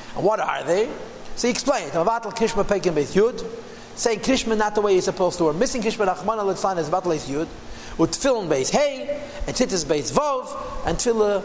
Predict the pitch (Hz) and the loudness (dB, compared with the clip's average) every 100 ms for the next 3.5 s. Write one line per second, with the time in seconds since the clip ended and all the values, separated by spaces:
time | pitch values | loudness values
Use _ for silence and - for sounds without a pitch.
0 | - - 151 180 190 175 160 165 151 131 | -4 -2 2 2 2 0 0 0 -2 0
1 | - 165 269 254 202 214 311 262 240 202 | 0 4 4 4 2 0 0 0 0 0
2 | 185 247 196 170 160 165 196 196 247 226 | 0 0 2 0 0 0 0 0 0 0
3 | 233 302 294 247 220 | 0 0 0 0 0